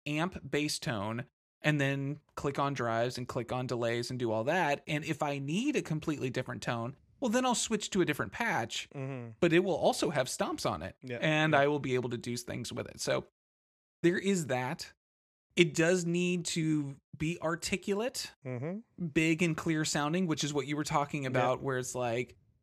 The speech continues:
Speaker 1: I, I don't wanna know that I'm playing a modeler.
Speaker 2: Yep.
Speaker 1: So there's that. But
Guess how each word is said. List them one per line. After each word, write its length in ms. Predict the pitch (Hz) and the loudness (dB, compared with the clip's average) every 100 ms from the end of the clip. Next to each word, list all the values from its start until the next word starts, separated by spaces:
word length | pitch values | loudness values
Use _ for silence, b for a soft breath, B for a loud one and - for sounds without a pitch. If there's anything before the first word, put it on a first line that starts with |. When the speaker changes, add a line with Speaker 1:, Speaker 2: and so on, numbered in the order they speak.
| _ - | _ 0
Speaker 1:
I, 160 | 165 170 | 0 4
I 40 | 160 | 6
don't 200 | 196 190 | 6 6
wanna 200 | 175 151 | 4 2
know 300 | 147 139 151 | 2 2 4
that 140 | 127 | 2
I'm 100 | 117 | 0
playing 220 | 123 110 | -2 -2
a 60 | 101 | -2
modeler. 460 | - - - 156 180 | -2 -4 -4 -4 -4
Speaker 2:
Yep. 220 | 135 160 - - - _ _ _ | -8 -8 -12 -20 -20 _ _ _
Speaker 1:
So 200 | - - | -4 0
there's 220 | 135 170 | 2 2
that. 400 | 156 101 101 101 - _ _ _ _ _ _ _ _ _ _ - | 0 0 0 -2 -10 _ _ _ _ _ _ _ _ _ _ -12
But 720 | 139 185 185 156 131 127 | 0 2 4 4 2 0